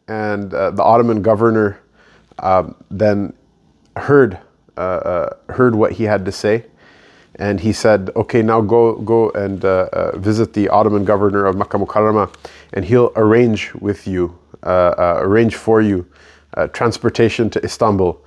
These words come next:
so that, that you can, uh, have audience with the Sultan." The, the, the, the governor of Medina Munawwara gave him the,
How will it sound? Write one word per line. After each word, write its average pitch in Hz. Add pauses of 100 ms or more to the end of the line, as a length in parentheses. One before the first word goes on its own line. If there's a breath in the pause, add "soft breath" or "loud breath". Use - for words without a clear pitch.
(220 soft breath)
so -
that, 101
that 98
you 104
can, 98
uh, 92
have 107
audience 101
with 92
the 87
Sultan." 87 (100)
The, 92
the, 98
the, 92
the -
governor 110
of 107
Medina 104
Munawwara 104
gave 107
him 98
the, 92